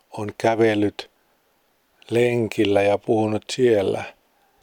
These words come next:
talteen äänitallennusta ja sen jälkeen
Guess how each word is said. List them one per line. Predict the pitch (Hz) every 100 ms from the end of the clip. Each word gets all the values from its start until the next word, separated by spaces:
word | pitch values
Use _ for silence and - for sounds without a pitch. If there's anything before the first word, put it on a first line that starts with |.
| _ _ _ _ _
talteen | - 113 107 101 - 101 98
äänitallennusta | 101 120 120 117 117 110 110 107 107 104 - 113
ja | 101 101 - _ _ _ _ - _ _
sen | - - 110
jälkeen | 107 104 101 - 107 98